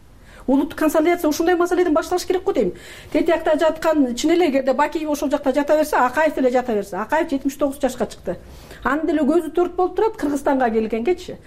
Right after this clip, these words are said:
Азыр, э, айтып атабыз, э, мынагу беш президент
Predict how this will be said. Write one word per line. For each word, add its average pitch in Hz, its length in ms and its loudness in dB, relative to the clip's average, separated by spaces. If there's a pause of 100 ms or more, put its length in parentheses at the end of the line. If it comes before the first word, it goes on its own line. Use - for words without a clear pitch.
(200)
Азыр, 277 300 2
э, 254 380 4
айтып 277 240 2
атабыз, 370 320 0 (100)
э, 208 260 -4
мынагу 294 640 2
беш 269 280 0
президент 349 400 2